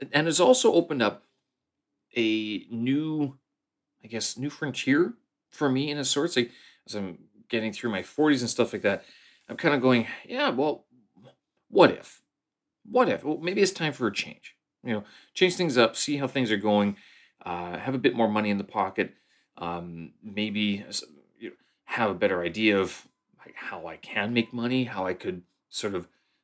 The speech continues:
um, rebound from a catastrophe, like, nothing major, of course, but, uh, nothing life-threatening, I guess." Well, I mean,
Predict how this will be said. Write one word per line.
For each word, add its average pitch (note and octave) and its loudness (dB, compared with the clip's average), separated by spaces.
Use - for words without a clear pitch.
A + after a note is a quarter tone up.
um, E2+ -8
rebound G#2+ 2
from F#2+ -14
a E2 -10
catastrophe, A2 0
like, F#2+ -14
nothing F2+ -18
major, G#2+ 4
of F2 -6
course, C3+ 2
but, - -10
uh, F2+ -2
nothing F#2 -8
life-threatening, F#2+ 4
I E2+ -8
guess." G2 -2
Well, - -4
I - -16
mean, G2+ -18